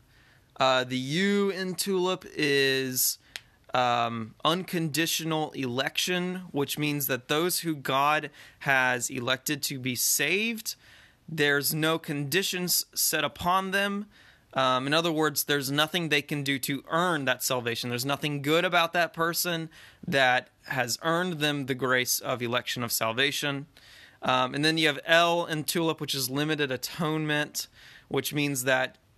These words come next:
Christ died and atoned for only the sins of the saints, not the entire world.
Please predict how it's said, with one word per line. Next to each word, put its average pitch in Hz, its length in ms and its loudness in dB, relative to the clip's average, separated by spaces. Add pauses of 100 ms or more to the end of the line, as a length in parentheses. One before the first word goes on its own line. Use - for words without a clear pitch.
(100)
Christ 151 800 0
died 147 580 4
and 127 180 0
atoned 143 480 -2
for 131 520 -2 (340)
only 175 600 0
the 151 160 0
sins 160 680 0
of 139 280 -2
the 131 80 -4
saints, - 720 0 (840)
not 143 280 -2
the 147 100 0
entire 135 560 2
world. 143 520 0